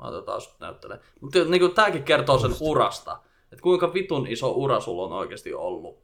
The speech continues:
Speaker 1: että sä oot tehnyt Hitchcock-leffan ja kaikki on sellainen James Bond, ja sit on niinku, niinku toi Untouchables ja The Rock ja <laughs> vittu mä sa-,
Speaker 2: Joo, ja
Speaker 1: sanon
Speaker 2: siis
Speaker 1: noikin niinku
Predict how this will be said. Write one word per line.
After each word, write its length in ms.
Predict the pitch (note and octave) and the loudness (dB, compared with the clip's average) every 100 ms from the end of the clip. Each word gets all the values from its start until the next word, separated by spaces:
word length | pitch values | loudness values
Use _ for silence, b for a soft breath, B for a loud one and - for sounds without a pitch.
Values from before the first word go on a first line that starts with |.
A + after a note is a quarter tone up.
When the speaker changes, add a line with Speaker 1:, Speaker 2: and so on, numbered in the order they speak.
| - | -18
Speaker 1:
että 120 | - | -4
sä 60 | B2 | -4
oot 120 | - | -2
tehnyt 260 | A2 A#2 A2+ | -6 -6 -4
Hitchcock-leffan 880 | C3+ C3+ - - F2+ D#2 - E2 - | -4 -4 -6 -6 -8 -10 -12 -12 -12
ja 60 | A#2 | -8
kaikki 340 | A#2+ F#2+ - | -4 -4 -4
on 80 | F2 | -8
sellainen 360 | A2+ F#2+ F#2 - - | -8 -8 -8 -10 -12
James 320 | F2+ F#2+ A#2+ - | -8 -8 -10 -12
Bond, 320 | F2+ E2+ E2+ - - | -10 -10 -12 -16 -12
ja 120 | F#2+ | -12
sit 180 | - G2 | -10 -10
on 140 | F#2+ | -8
niinku, 380 | G2 - C3 _ _ _ _ _ _ - E2 | -10 -10 -14 _ _ _ _ _ _ -12 -8
niinku 320 | F2 D#2 - | -8 -12 -10
toi 180 | D#2 E2 F2 C3 D3 | -6 -4 -2 4 4
Untouchables 920 | C#3 C3+ C3 - C3+ A2+ A2+ A2+ - | 4 4 4 4 -2 0 0 -2 -2
ja 120 | A2 | -4
The 120 | G#2+ A2 | -4 -4
Rock 400 | A2+ A2+ - - | -2 -2 -4 -8
ja 200 | A2+ G2+ - _ _ _ | -6 -6 -8 _ _ _
<laughs> 460 | - - A3 G#3 F#3 | -16 -8 -2 0 2
vittu 240 | G#3 G3+ | 2 6
mä 200 | G3 G3 | 10 10
sa-, 60 | F#3+ | 10
Speaker 2:
Joo, 180 | C4+ B3+ | 8 6
ja 60 | |
Speaker 1:
sanon 340 | G#3 A3+ A3 G3 | 6 6 8 8
Speaker 2:
siis 120 | A#3+ | 8
Speaker 1:
noikin 380 | F3 E3 D#3 C#3 | 6 6 2 0
niinku 200 | C3+ | -2